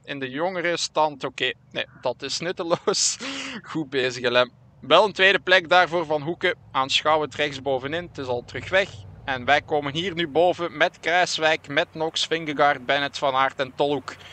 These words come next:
Alleen Olaf Kooi heeft de rol moeten lossen, maar oké,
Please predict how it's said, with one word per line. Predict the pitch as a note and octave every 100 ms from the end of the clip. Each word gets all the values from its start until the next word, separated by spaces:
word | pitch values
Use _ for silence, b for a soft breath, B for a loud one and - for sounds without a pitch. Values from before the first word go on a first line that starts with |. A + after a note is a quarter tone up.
| B B B
Alleen | - C3 C#3 C#3 -
Olaf | E3 D3 -
Kooi | - D#3 C#3+
heeft | - C#3+ -
de | D3
rol | C#3 E3
moeten | D3+ C#3+
lossen, | C3+ D3 - A#2+
maar | A#2
oké, | A#2 B2